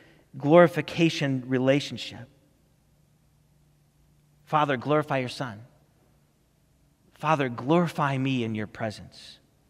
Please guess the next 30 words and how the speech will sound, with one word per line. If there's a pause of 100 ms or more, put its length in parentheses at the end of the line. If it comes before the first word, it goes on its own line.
(540)
It's
that
time, (1080)
that
hour. (1400)
Maybe
a
more
colloquial
way
than
to
say
this (1000)
might
be (540)
that
this
is
kind
of
a
divine
way
of
saying, (720)
"Let's
do
this. (1200)
Let's